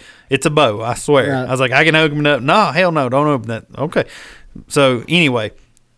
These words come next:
Speaker 1: got through there, run through T S A, met back up with the guys, still had, like, two hours left.
Speaker 2: Right.
Speaker 1: I made it in, like, thirty-nine minutes or thirty-eight minutes.
Speaker 2: That's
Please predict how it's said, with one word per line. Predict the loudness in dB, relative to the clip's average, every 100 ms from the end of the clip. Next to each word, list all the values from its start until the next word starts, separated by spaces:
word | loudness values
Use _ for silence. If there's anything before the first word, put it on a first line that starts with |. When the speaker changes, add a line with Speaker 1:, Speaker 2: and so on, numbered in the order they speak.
| _ _ 2
Speaker 1:
got | 2 4
through | 2 4
there, | 6 6 4 -2 _ _ -2
run | 0 2
through | 0 0
T | 2 2
S | 2
A, | 0 0 -2 -10 _ _ _ _ _ _ -8
met | -2 0 2
back | 2 2
up | 0 0
with | -2
the | 2
guys, | 4 4 2 -2 -18 -20 _
still | -4 -2 0
had, | 0
like, | -2 -4
two | -4 -2
hours | -2 -6 -12
left. | -12 -14 -8
Speaker 2:
Right. | -6 -6 0
Speaker 1:
I | 2
made | 4 4
it | 2
in, | 0
like, | -4 -6 -10 _ _ _ _ _
thirty-nine | 0 2 0 -2 -2 -2
minutes | -4 -6 -10
or |
thirty-eight | -2 0 2 -2 -2
minutes. | -8 -6
Speaker 2:
That's | -4 -4 -8 -16 -20